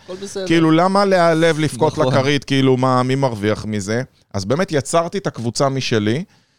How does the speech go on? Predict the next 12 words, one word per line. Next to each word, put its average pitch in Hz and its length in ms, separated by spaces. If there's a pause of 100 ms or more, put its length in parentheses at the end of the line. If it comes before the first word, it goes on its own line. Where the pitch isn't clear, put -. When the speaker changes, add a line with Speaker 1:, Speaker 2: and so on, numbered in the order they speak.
(240)
Speaker 2:
וברור 120 1200
שהיו 160 240
אתגרים 131 460
בדרך, 98 440
היו 127 440
קשיים, 123 420
לארגן 101 340
את 139 60
Speaker 1:
מלא. 139 80
Speaker 2:
הטיול, 131 400 (280)
מלא. 110 460
Speaker 1:
בכלל, 160 440